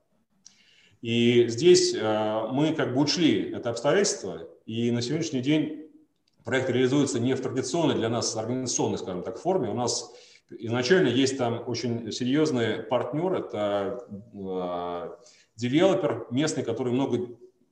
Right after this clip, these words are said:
десятков лет работает на этом рынке, реализовал кучу проектов и в Нью-Йорке не только. Компания Cape Advisors, они являются, э, нашими консультантами, и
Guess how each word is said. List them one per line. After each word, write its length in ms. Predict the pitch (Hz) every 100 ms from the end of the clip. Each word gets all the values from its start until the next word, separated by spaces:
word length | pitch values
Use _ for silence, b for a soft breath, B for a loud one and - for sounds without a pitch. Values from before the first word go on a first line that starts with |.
| _
десятков 540 | 110 127 156 143 123 131
лет 140 | 117
работает 380 | 117 117 117 104
на 40 |
этом 240 | 110 113 127
рынке, 260 | - - -
реализовал 460 | 107 113 123 113
кучу 260 | - 139 -
проектов 400 | - 135 147 -
и 40 |
в 40 | 107
Нью-Йорке 380 | 113 151 - 107
не 80 |
только. 340 | 107 175 170 113 B B B B _
Компания 400 | 117 117 123 117
Cape 220 | - 123 113
Advisors, 380 | 127 160 120 -
они 180 | 104 127
являются, 640 | 117 120 117 - 110 101 -
э, 460 | 98 95 90 87 95
нашими 260 | 110 117
консультантами, 760 | 110 113 120 131 127 113 98 90 -
и 440 | 101 101 101 B